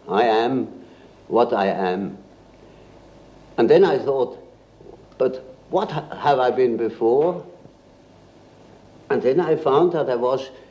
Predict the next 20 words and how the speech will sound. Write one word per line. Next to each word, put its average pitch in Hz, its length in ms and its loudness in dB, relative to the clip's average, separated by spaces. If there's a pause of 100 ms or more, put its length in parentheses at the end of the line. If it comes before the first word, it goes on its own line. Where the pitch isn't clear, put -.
(320)
that 135 160 0
I 131 60 0
had 165 160 -2
been 185 160 6
in 165 120 4
a 170 80 4
mist, 180 500 -2 (1800)
not 175 340 4
knowing, 180 720 4 (1200)
uh, 113 100 0
to 143 160 -4
differentiate 151 920 0
myself 127 680 -2
from 143 360 -2
things. 165 520 0 (1040)
I 110 80 -2
was 113 220 -2
just - 440 -2
one 160 420 2
thing 175 540 -2